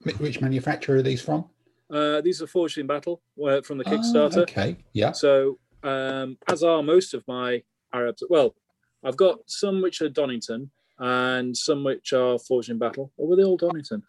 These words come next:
Speaker 2: No, some were Forged in Battle.
Speaker 1: Okay.
Speaker 2: Um, the latest Kickstarter. So, yeah, I'm quite pleased about it.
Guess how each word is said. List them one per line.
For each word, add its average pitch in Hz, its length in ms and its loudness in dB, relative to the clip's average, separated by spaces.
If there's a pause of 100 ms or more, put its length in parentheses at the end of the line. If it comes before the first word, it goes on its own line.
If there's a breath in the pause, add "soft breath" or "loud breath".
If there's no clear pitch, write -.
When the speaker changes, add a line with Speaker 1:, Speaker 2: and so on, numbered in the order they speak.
(180)
Speaker 2:
No, 160 300 6
some 165 240 -4
were 135 80 0
Forged 117 340 0
in 110 80 -6
Battle. 104 300 -10 (1000)
Speaker 1:
Okay. - 320 -8 (600)
Speaker 2:
Um, 131 500 2
the 135 200 6
latest - 380 2
Kickstarter. 117 520 -4
So, 190 260 8 (100)
yeah, 277 160 4 (180)
I'm - 80 -18
quite - 220 -4
pleased 190 240 2
about 113 200 -4
it. 117 80 -16